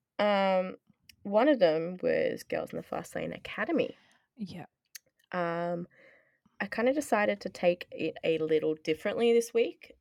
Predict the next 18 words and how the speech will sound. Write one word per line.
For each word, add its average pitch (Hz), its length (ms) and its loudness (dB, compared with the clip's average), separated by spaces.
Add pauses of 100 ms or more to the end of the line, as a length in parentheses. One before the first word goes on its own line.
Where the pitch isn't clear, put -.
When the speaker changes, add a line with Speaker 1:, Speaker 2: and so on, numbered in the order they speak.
Speaker 1:
Uh, 165 300 -4
instead 170 440 -4
of 165 340 -2 (100)
asking, 156 640 -6
instead 208 300 2
of 226 80 2
us - 360 -6 (320)
mansplaining 165 760 -2 (400)
Speaker 2:
<laughs> - 380 -20
Speaker 1:
F 170 200 -6
one 151 220 -4
to - 100 -14
you, 170 260 -12 (760)
um, 160 320 0
I - 60 0
actually 208 240 -2
asked 202 180 -4
Meg, 143 380 -2